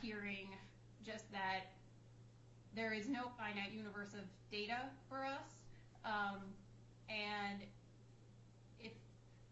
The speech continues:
we would ask Your Honor to, to give the debtor some type of deadline by which they're going to provide us the information that will be used at the estimation hearing.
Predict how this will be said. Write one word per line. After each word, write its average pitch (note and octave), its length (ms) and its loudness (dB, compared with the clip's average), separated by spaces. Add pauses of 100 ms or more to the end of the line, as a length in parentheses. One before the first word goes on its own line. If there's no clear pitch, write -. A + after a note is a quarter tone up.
(120)
we C#4 140 6
would D#4+ 120 10
ask A#3+ 220 10
Your A3+ 140 10
Honor G#3+ 260 8
to, G#3+ 80 0 (480)
to C4 60 -4
give A3+ 220 2
the A3 60 -2
debtor G#3 280 0 (100)
some G3+ 240 -2
type G3 220 -2
of G3+ 100 -2 (340)
deadline A3 600 6 (220)
by G3 240 2
which G3 360 -4 (380)
they're A3 160 2
going A3 180 4
to G#3+ 60 -2
provide G#3+ 300 4
us G3+ 120 0
the A3+ 80 -2
information G3+ 560 -2
that G3 140 0
will G3+ 120 0
be G3+ 60 -2
used G3 340 -2
at F#3+ 240 0
the G#3 80 0
estimation G3+ 600 0
hearing. - 360 -4